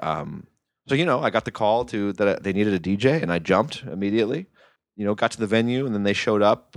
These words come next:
and, uh, I had their beats already. Their manager sent their beats to me, the package of what they were doing, so I kinda had it ready in my Serato, and they showed up, and they came in, and Ghostface was like, "What a D J? Who the D J?"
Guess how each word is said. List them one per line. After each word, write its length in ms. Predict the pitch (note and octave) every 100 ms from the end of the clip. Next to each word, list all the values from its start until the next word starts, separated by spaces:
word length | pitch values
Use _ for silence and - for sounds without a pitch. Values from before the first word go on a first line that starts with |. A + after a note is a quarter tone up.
| -
and, 300 | F#2+ F#2 E2+
uh, 340 | F2 F2 E2 E2 _ _ _ -
I 60 |
had 220 | F#2 F#2+ F2
their 120 | F#2
beats 220 | G#2 -
already. 200 | G#2 G#2
Their 140 | F#2 F2+
manager 300 | F2+ F2 F2
sent 260 | G#2 F#2+
their 100 | F#2+
beats 240 | E2 F#2 -
to 80 | G#2+
me, 140 | A2
the 80 | G2+
package 400 | F#2 F2 G#2+ F2+
of 80 | E2+
what 120 | F2+
they 60 | F2
were 80 |
doing, 260 | D#2+ F#2+ G#2+
so 120 | G2+
I 40 | E2
kinda 180 | F2+ E2
had 180 | E2+
it 100 | D#2
ready 240 | E2 F2+ F#2+
in 80 | F2
my 140 | E2+
Serato, 680 | - E2 E2 G2+ G2+ G2+ - - - _ F#2
and 180 | F#2
they 80 | G2
showed 260 | - A#2+ G#2+
up, 240 | A2 -
and 200 | G2 F2+
they 80 | F2+
came 260 | - F#2+ F#2
in, 200 | G2 A#2
and 200 | F#2 D#2+
Ghostface 400 | F#2 F#2 G#2+ G2
was 80 | G2+
like, 120 | G#2+ -
"What 160 | - F#3+
a 20 |
D 180 | E3 F#3+
J? 200 | D3 B2
Who 120 | D3
the 80 | D#3
D 140 | F3
J?" 440 | F3 C3+ A#2+ G2+